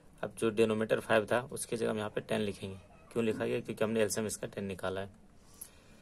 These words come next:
उसके बाद ऊपर का हम माइनस टू उतारेंगे, फिर multiply का sin ला-, अ, लिखेंगे,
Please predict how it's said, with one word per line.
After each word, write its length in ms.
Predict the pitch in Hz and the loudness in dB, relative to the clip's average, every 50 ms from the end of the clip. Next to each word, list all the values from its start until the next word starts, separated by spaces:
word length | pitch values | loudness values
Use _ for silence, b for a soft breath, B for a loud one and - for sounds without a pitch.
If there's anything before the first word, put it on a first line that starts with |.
| B B B B B B B B - - - - - - - - - - - - - - | B B B B B B B B -20 -20 -20 -20 -20 -20 -20 -20 -20 -20 -20 -16 -8 -8
उसके 240 | - - - 135 120 | -8 0 2 6 8
बाद 300 | 120 120 120 117 - - - - - - - - - - - - - - - - - - - - - - - - - - - - - - - - - - - - - - - - - - - | 10 10 8 6 2 -8 -12 -16 -20 -20 -20 -20 -20 -20 -20 -20 -20 -20 -20 -20 -20 -20 -20 -20 -20 -20 -20 -20 -20 -20 -20 -20 -20 -20 -20 -20 -20 -20 -20 -20 -20 -20 -20 -20 -20 -6 -4
ऊपर 240 | 135 120 - 123 117 | -4 2 4 4 4
का 100 | 113 120 | 4 0
हम 80 | 113 113 | 2 2
माइनस 300 | 113 110 113 117 - - | 2 2 2 0 -2 0
टू 100 | - 117 | -2 -2
उतारेंगे, 440 | 113 - 117 113 110 117 117 131 147 - - - - - - - - - - - | 4 6 6 6 6 4 -2 -4 -8 -12 -18 -20 -20 -20 -20 -20 -20 -20 -20 -18
फिर 180 | - - 113 107 | -4 -2 2 4
multiply 400 | 113 113 107 120 110 117 117 117 | 4 2 2 2 2 2 4 4
का 80 | 117 113 | 4 2
sin 200 | - 113 110 113 | 2 0 0 2
ला-, 160 | 113 110 113 113 110 107 110 | 2 2 2 0 -4 -6 -6
अ, 200 | 120 107 104 107 | -6 -4 -4 -4
लिखेंगे, 400 | 107 101 104 101 117 113 117 135 | -2 -2 -2 0 0 -2 -2 -2